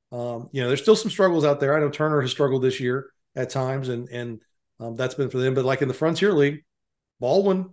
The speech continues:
they've got a win. You know, they've got some wins in there. They're, they're in the postseason in three A. Bishop Ward is in the postseason in three A. So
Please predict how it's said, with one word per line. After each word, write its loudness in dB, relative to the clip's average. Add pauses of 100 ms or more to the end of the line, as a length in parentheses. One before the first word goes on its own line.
they've -2
got 4
a 4
win. 2
You -4
know, -2
they've 0
got -2
some -2
wins 2
in 2
there. 0
They're, -2 (200)
they're 6
in 0
the 0
postseason 4
in 0
three 2
A. 0 (380)
Bishop 2
Ward 2 (420)
is 0
in 0
the 0
postseason 4
in 0
three 4
A. 4
So -2